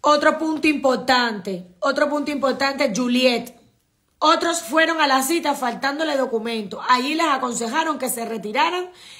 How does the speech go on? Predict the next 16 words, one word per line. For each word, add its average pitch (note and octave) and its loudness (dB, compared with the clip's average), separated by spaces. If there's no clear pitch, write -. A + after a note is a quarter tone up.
y C4 -4
no B3+ -2
iniciaran D4 -2
el A#3+ -4
expediente. F#3 -6
Fíjense C#4+ -4
ustedes. C#4 -12
Ustedes, - -12
qué C#4 -6
buena C#4+ 0
gente C4+ -4
son C4 -2
los B3+ -2
del A#3+ -6
consulado, F#3+ -6
¿vale? B3+ -6